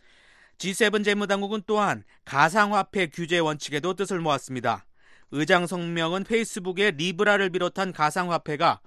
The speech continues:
국제 금융체계에 심각한 우려를 고조시키고 있다고 지적하고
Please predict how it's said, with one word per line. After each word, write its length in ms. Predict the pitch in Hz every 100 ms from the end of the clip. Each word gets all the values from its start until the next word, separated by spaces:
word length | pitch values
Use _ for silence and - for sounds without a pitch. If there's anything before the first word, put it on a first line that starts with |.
| _ - - _
국제 380 | 156 147 - 208
금융체계에 720 | - 175 185 185 190 170 180
심각한 540 | 196 - 233 226 226 180
우려를 420 | 160 208 196 165
고조시키고 760 | - 160 180 - - 143 151
있다고 240 | 156 147 139
지적하고 560 | 123 135 135 123 110